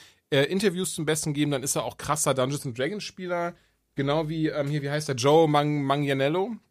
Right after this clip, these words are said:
der beispielsweise, ähm, ich weiß, das ist wahrscheinlich eines der klein-, kleineren Rollen, aber der, der für eine Sekunde in der After-Credit-Szene von Justice League als Deathstroke zu sehen war,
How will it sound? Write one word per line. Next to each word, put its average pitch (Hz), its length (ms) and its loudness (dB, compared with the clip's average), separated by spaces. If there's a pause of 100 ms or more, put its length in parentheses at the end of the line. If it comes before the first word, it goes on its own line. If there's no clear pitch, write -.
der 127 360 2
beispielsweise, 123 1160 0
ähm, 113 540 -2 (160)
ich - 60 -16
weiß, 104 140 -4
das - 20 -10
ist 104 80 -8
wahrscheinlich 107 180 -4
eines 104 160 -4
der 104 100 -2
klein-, 117 360 -2
kleineren 120 340 -2
Rollen, 113 220 -2
aber 110 240 4 (340)
der, 120 240 8
der 117 160 6
für - 140 0
eine 135 80 2
Sekunde 175 560 8
in 151 40 2
der 143 120 4
After-Credit-Szene 151 640 2
von 123 160 -2
Justice 143 320 0
League 147 80 0
als 120 140 2
Deathstroke 160 420 0
zu - 120 -8
sehen 160 280 0
war, 165 300 0